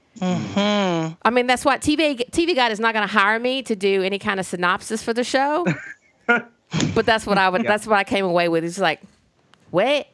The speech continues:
Speaker 3: Well, there's always Wikipedia articles,
Speaker 2: There
Speaker 3: so.
Speaker 2: is.
Speaker 3: <laughs>
Speaker 2: Don't let me just bust up in there and do it. So we're all together. And, I mean, we just wanna get this out of the way 'cause it happened off the top. Now, again,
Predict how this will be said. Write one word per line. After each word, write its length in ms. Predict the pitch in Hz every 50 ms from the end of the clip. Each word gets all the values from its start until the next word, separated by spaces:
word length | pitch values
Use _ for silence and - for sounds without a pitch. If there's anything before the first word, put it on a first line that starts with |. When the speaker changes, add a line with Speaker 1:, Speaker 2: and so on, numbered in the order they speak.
| _ _ _ _ _ _ _ _ _ - - - - - -
Speaker 3:
Well, 120 | 135 139
there's 180 | 156 170 160 202
always 240 | 202 202 208 175 147
Wikipedia 500 | 165 180 - 165 - - 160 143 123 -
articles, 600 | 107 107 101 107 - 90 95 98 104 113 120 -
Speaker 2:
There 260 | 214 226 277 311 339
Speaker 3:
so. 240 | 330 349 381 370 330
Speaker 2:
is. 880 | 254 214 202 202 208 208 202 208 214 - - - - - - - - _ -
Speaker 3:
<laughs> 400 | 180 165 139 - - 190 170 -
Speaker 2:
Don't 260 | 190 185 196 190 156
let 160 | 220 240 -
me 120 | 233 233 214
just 260 | 196 196 - 196 -
bust 260 | 190 196 196 - -
up 140 | 180 - -
in 140 | 190 190 190
there 180 | 185 180 180
and 160 | 170 165 160
do 80 | 160 175
it. 280 | 190 190 160 131 - - _ _ _ _ _ _ _ _ _ _ _ _ _ _ _ _ - - - _ - - - _
So 120 | - -
we're 100 | 214 220
all 120 | 202 233 285
together. 560 | 285 277 214 202 185 175 170 170 165 196 202 - _ _ _ _ _ _ _ _ _ -
And, 180 | 214 233 240
I 60 | 185 220
mean, 160 | 247 262 262
we 80 | 285
just 100 | 277 302
wanna 160 | 330 349 320 285
get 140 | 285 262
this 160 | - 240 - 254
out 60 | 220
of 100 | 220 208
the 60 | 220
way 120 | 269 285
'cause 160 | 240 - 190 -
it 60 | -
happened 400 | 202 233 226 233 - 226 214 214 -
off 280 | 196 185 190 190 - -
the 80 | 196
top. 480 | 185 - - 311 285 208 147 120 - _ _ _ _ _ _ _ _ _ _ _ -
Now, 220 | 247 269 269 277
again, 400 | 277 269 233 277 262 254 254 247